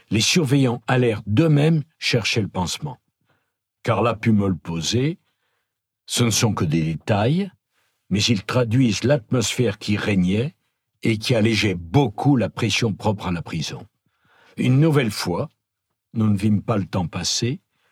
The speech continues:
Nous étions en pleine conversation sur ce que nous ferions quand je sortirais. « Mais que veux-tu pour ton premier dîner à la maison ? Où souhaites-tu que nous partions en vacances ? Tu as vraiment besoin de te reposer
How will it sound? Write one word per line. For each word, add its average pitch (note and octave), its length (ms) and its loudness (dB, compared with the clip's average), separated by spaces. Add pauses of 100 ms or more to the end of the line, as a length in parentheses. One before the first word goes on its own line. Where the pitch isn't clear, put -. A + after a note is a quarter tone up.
(360)
Nous A#2 200 2
étions B2 300 2
en F#2 40 -2
pleine C3 280 2
conversation A#2 720 2
sur B2 260 0
ce - 80 -4
que - 80 -2
nous A2+ 220 2
ferions C#3 580 2
quand G2 160 -2
je F#2 140 -2
sortirais. « G#2+ 640 -4 (760)
Mais D3+ 120 2
que - 140 2
veux-tu D#3+ 340 2
pour A2+ 220 -4
ton A#2+ 140 2
premier A#2 280 2
dîner G#2 280 2
à G2+ 40 0
la A2+ 80 2
maison ? B2 400 0 (880)
Où G#3 120 6
souhaites-tu D#3+ 640 2
que - 140 0
nous A2 140 4
partions A2 360 0
en A2 60 2
vacances ? G#2+ 580 -2 (560)
Tu D3 140 4
as C3 60 2
vraiment D3+ 420 4
besoin C3+ 380 2
de A#2+ 40 2
te A#2+ 140 0
reposer B2 580 0